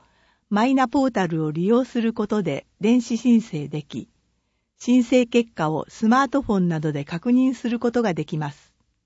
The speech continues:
また、マイナポータルと年金ネットをつなぐことで、年金記録の確認や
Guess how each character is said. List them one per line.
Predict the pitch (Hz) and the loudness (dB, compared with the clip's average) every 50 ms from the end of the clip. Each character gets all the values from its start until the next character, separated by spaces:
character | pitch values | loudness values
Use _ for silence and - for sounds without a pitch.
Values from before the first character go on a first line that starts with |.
| _ _ _ _ _ _ _ _ _ _ _ _ _ _ _ _ _ _ _ _ - | _ _ _ _ _ _ _ _ _ _ _ _ _ _ _ _ _ _ _ _ -6
ま | 190 180 | -4 -4
た、 | - - 165 185 - _ _ _ _ _ | -2 -2 -4 -4 -6 _ _ _ _ _
マ | - 220 226 | -2 0 2
イ | 254 269 | 2 4
ナ | 277 262 240 | 2 2 0
ポ | - 269 262 | 0 0 0
ー | 262 | 0
タ | - 196 170 | 0 -2 -4
ル | 160 160 151 | -4 -4 -6
と | - 147 139 - | -8 -8 -8 -6
年 | 190 196 226 247 254 240 | -2 0 2 2 2 2
金 | - 269 262 254 | 2 2 2 4
ネ | 247 254 262 | 4 2 2
ッ | 240 - | -2 -2
ト | - 214 | -2 -2
を | 180 165 | -2 -2
つ | - - 190 | -4 -4 -2
な | 196 214 233 | 0 0 0
ぐ | 214 226 226 | 0 0 -2
こ | 226 220 214 | -2 -4 -2
と | - 214 208 | -2 -2 -2
で、 | 160 139 78 - _ _ _ _ _ _ _ _ _ - | -2 -4 -8 -10 _ _ _ _ _ _ _ _ _ -2
年 | 208 226 254 262 247 | 0 2 2 2 0
金 | - - 254 294 269 | 0 0 0 0 0
記 | 233 - 247 | 0 -2 0
録 | 254 240 226 226 - | 2 2 0 0 -2
の | 165 156 147 143 | -4 -4 -4 -8
確 | - 165 - - 208 | -10 -12 -6 -2 0
認 | 208 208 214 208 202 196 | 2 2 2 2 2 0
や | 185 175 170 - | 0 -2 -4 -6